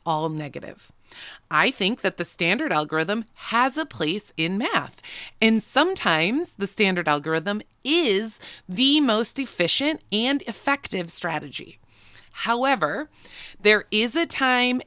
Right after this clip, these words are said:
and a place for the standard algorithm. And that is where my issue comes in. Too often, I see parents teaching the standard algorithm to their students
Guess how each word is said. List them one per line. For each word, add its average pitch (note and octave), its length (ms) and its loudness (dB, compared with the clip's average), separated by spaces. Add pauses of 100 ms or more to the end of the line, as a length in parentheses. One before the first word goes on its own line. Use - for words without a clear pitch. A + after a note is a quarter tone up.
and F#3 220 2
a C#4 80 2
place C#4 800 -4 (580)
for F#3 160 2
the F#3+ 80 -4
standard D#3+ 380 -2
algorithm. - 560 -10 (500)
And A3+ 160 6
that A#3 180 8
is C#4 200 2
where E3+ 420 4 (160)
my F#3 140 4
issue D#3 640 -2
comes C#3 380 -4
in. - 200 -12 (840)
Too G4 520 2
often, D#3+ 640 -2 (240)
I B3 360 0
see G#3+ 360 -4
parents D#3+ 640 -6
teaching B3 480 -4
the B3 80 -6
standard F3+ 420 -4
algorithm D#3 540 -6
to D3+ 140 -16
their D3+ 160 -6
students D3 640 -8